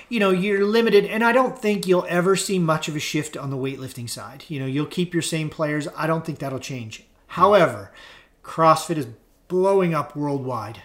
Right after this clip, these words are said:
um, and CrossFit is obviously doing a good job of trying to market more and more worldwide. Um, so I think you're gonna see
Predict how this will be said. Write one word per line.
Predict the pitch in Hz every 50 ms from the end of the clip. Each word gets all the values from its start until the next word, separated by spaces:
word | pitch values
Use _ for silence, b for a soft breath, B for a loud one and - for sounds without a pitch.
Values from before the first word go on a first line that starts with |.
| -
um, | - 143 131 131 127 143 -
and | 139 147 139 131 127 127 131 - - - _ _ _ _
CrossFit | - - 123 123 123 113 - - 147
is | 139 139 131
obviously | 135 139 143 147 - - 156 147
doing | 127 156 175 185 151 127
a | 123
good | 110 120 131 127
job | 117 131 139 143 131
of | 123 -
trying | - - 139 131
to | 131
market | 123 120 135 156 180 - - 135 139 - B B B B B B B B _
more | - 147 135 139 143 151 156 151 147
and | 147 143
more | 147 143 139 135 127 117
worldwide. | 113 123 123 123 117 110 117 113 110 113 123 127 127 143
Um, | 165 151 139 139 139 135 143 143 143 139 - _ _ _ _ _ _ _ _ _ _ - -
so | - - 170 156
I | 156
think | 151 - - 196 196 180 202
you're | 180
gonna | 151 165 156 147
see | 135 - - - 208 185 160 147 143 135